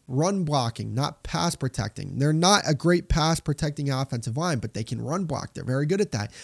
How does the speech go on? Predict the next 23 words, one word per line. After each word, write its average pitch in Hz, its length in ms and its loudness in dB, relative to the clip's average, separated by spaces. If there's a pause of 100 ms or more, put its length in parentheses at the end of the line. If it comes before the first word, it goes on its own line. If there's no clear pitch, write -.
(200)
They 147 100 10
have 160 240 6
tight 170 240 4
ends 185 340 2
that 131 180 0
can 131 120 0
block 127 400 0
out 147 180 2
on 165 120 -2
the 165 80 -2
perimeter, 180 500 -2 (300)
and 143 180 6
you 156 100 4
can 151 200 0
do 202 240 4
perimeter 156 440 -2
runs, 110 440 -4 (180)
uh, 120 220 0
with 127 160 2
Tony 123 240 2
Pollard. 110 420 0 (260)
Even 214 280 4
E-, 214 140 2